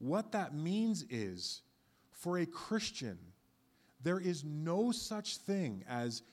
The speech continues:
spiritual work or ministry and then every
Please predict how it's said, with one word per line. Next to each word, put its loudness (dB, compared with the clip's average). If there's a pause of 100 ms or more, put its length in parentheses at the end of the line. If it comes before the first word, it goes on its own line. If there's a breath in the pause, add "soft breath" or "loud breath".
spiritual 0
work 0 (160)
or 0
ministry -2 (440 soft breath)
and -2
then 0
every 0